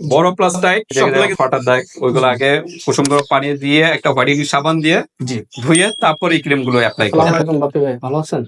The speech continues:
Speaker 1: ওয়ালাইকুম আসসালাম, আলহামদুলিল্লাহ। ভাই, আপনি কেমন আছেন?
Speaker 2: আলহামদুলিল্লাহ। আইদা বিউটি কেয়ার থেকে স্বাগতম আপনাকে।
Speaker 1: ওকে।
Speaker 2: এবং আপনার ভিউয়ারদেরকে শুভেচ্ছা।
Speaker 1: আচ্ছা, তো কি কালেকশন গুলো নিয়ে আজকে সাজানো?
Speaker 2: আজকে, আজকে ভাইয়া পার্সোনাল কেয়ার।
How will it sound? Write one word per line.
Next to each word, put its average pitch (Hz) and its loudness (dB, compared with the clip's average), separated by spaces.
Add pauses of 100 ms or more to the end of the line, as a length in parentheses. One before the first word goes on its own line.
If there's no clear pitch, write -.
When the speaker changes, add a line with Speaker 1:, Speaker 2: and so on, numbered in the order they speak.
Speaker 1:
ওয়ালাইকুম 104 0
আসসালাম, 98 -2
আলহামদুলিল্লাহ। 104 -2
ভাই, 107 0 (380)
আপনি 123 -2
কেমন 127 2
আছেন? 113 0
Speaker 2:
আলহামদুলিল্লাহ। 127 -4 (140)
আইদা 156 2
বিউটি 160 0
কেয়ার 170 0
থেকে 175 0
স্বাগতম 143 0
আপনাকে। 120 -6 (320)
Speaker 1:
ওকে। 92 -4
Speaker 2:
এবং 156 0
আপনার 147 0
ভিউয়ারদেরকে 156 0
শুভেচ্ছা। 127 -4 (240)
Speaker 1:
আচ্ছা, - -6 (140)
তো 123 2 (800)
কি 160 4
কালেকশন 147 0
গুলো 131 2
নিয়ে 123 4
আজকে 113 0
সাজানো? 107 0
Speaker 2:
আজকে, 147 -4
আজকে 143 -2
ভাইয়া 156 0
পার্সোনাল 175 0
কেয়ার। 120 -12